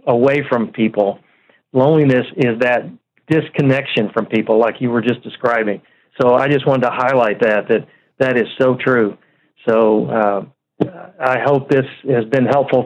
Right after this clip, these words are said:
to your listeners, and I appreciate the opportunity to get to, with you today.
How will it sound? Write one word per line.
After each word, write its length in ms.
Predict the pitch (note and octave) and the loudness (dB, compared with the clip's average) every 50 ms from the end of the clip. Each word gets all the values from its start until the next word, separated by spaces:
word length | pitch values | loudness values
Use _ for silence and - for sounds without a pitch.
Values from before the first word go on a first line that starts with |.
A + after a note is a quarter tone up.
| - | 0
to 80 | D3 C3+ | 0 2
your 240 | B2 A#2+ A#2+ A#2 A#2 | 2 2 2 2 2
listeners, 460 | C3 C#3+ C3+ C3 - C#3+ C3+ C3 A#2+ | 2 0 0 0 0 0 0 2 2
and 400 | B2+ C3+ A2+ A#2 A#2 A2+ A#2 A#2 | 2 2 2 2 0 0 2 2
I 120 | A#2 A#2+ B2 | 2 2 0
appreciate 680 | B2 A#2+ - - D3 C#3 C3 - C#3 B2+ A#2+ - - | -2 -4 -4 -2 -2 -2 0 0 0 0 -2 -4 -4
the 140 | - C3 B2+ | -2 0 0
opportunity 580 | C3 C3+ C3 - - C3 - C#3+ C3+ C3+ C3+ C3 | 0 0 -2 -2 -4 -2 0 0 2 2 2 2
to 80 | A#2+ | 0
get 220 | B2+ B2 C3 B2+ C3 | 0 -2 -2 -2 -4
to, 320 | C3+ - _ _ - B2 | -6 -8 _ _ -2 0
with 120 | B2 A#2+ A2+ | 2 2 2
you 160 | A#2 A2+ G#2+ A2 - _ _ - | 2 2 2 -2 -4 _ _ -12
today. 360 | A2+ - - - - A2 | -6 -4 -4 -4 -2 -4